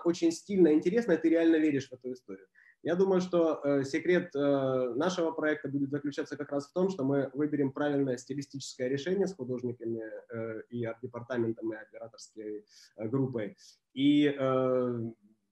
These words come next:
сделаем это, э, интересно, захватывающе, и в то же время не будем полагаться настолько на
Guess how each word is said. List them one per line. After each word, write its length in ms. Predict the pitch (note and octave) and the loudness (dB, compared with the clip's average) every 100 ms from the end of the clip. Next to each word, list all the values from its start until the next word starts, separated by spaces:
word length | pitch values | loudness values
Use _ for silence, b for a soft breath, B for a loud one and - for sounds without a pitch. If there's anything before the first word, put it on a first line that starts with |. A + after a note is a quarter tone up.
| _ | _
сделаем 560 | - - E3 D#3 D3 C#3+ | -14 2 4 4 2 2
это, 680 | C#3+ C#3 - C#3 C3+ B2+ B2 - | -2 -4 0 2 2 2 -4 -8
э, 420 | A#2+ A#2+ A#2 A#2 A2+ _ _ _ _ _ - | -4 -4 -2 -4 -8 _ _ _ _ _ -2
интересно, 640 | E3 E3 E3+ F#3 G3+ F3+ D3 | 2 6 8 8 6 4 2
захватывающе, 1160 | C#3 C#3 D3+ E3+ D#3 C#3+ C3+ C3+ C3+ B2+ B2 - | 0 0 2 2 2 0 0 -2 0 0 0 0
и 160 | C#3 | 0
в 100 | C#3 | 2
то 120 | E3+ | 2
же 100 | E3 | 4
время 240 | D#3 D#3 C#3 | 4 6 6
не 100 | C#3 | 6
будем 260 | D3 C#3+ C#3 | 4 2 2
полагаться 560 | C3 C3+ D3 D3 C3+ | -2 0 -2 -2 -2
настолько 600 | C3 C3+ - D3+ D#3 B2+ | -2 -2 -2 0 0 0
на 480 | B2+ B2 B2 A#2+ | 0 2 0 0